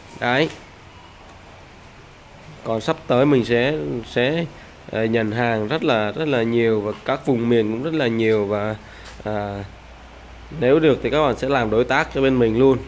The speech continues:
Ok, các bạn dù mới hay chưa, nếu như đã được sẽ được, nếu như làm theo bên mình, được mình đào tạo thì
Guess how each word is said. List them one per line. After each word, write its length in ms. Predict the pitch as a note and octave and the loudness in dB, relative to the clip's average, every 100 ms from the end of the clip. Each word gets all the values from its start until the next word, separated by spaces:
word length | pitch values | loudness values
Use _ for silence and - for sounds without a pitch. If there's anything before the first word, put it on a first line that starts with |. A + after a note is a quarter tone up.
| - | -8
Ok, 380 | A#2 A#2 C3+ A#2+ A2+ - | -6 -2 0 0 -2 -8
các 140 | B2 C#3 | -6 -2
bạn 220 | A#2 G#2+ | -2 0
dù 160 | A2+ | 0
mới 240 | A2 A2 C3+ | 0 2 2
hay 120 | C#3 | 0
chưa, 280 | - C3+ B2 - - - | 2 2 2 -2 -10 -4
nếu 160 | A#2+ C#3 | 2 4
như 480 | D#3+ D3+ D3 D3 A2+ | 6 6 6 4 2
đã 260 | B2+ C3+ F3 | 0 0 0
được 260 | F3+ C3 | 2 2
sẽ 160 | - C3+ | 2 0
được, 160 | D3 A#2 - - - - | 0 -2 -6 -18 -14 -2
nếu 180 | B2 | 2
như 180 | C#3+ E3+ | 4 4
làm 320 | D#3 C3+ A#2+ | 4 4 2
theo 340 | A#2 C#3 D3 C#3 - - - | 0 2 2 2 -4 -16 -2
bên 200 | C#3 C3+ | 2 4
mình, 300 | B2 G#2+ A2+ | 2 2 0
được 180 | A2+ A#2 | 0 0
mình 120 | A2+ | 0
đào 160 | A2+ | 0
tạo 260 | A2 A2+ G#2 | 0 -2 -4
thì 240 | G#2 G#2 | -4 -4